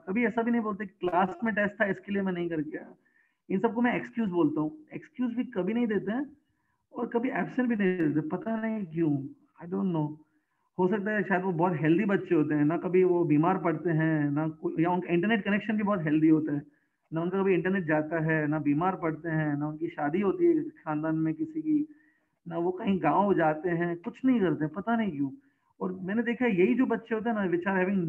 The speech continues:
not excuses and not even absency, वही सारे बच्चे दो तीन परसेंट होते हैं और वही सारे रैं-, reign निकाल के निकल जाते हैं आगे। ठीक है, समझा क्या, क्या बोला मैंने?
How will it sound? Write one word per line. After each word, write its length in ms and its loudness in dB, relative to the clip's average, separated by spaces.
not 260 2
excuses 760 0
and 200 0
not 260 -2
even 300 -8
absency, 540 -8
वही 240 2
सारे 240 2
बच्चे 460 -2
दो 180 4
तीन 240 -2
परसेंट 360 -2
होते 380 -2
हैं 140 0
और 400 -2
वही 300 -4
सारे 300 -4
रैं-, 300 0
reign 260 -2
निकाल 300 -2
के 100 -8
निकल 280 -2
जाते 300 -6
हैं 80 -20
आगे। 240 -20
ठीक 140 -10
है, 100 -6
समझा 360 0
क्या, 140 2
क्या 180 -4
बोला 240 -2
मैंने? 260 -2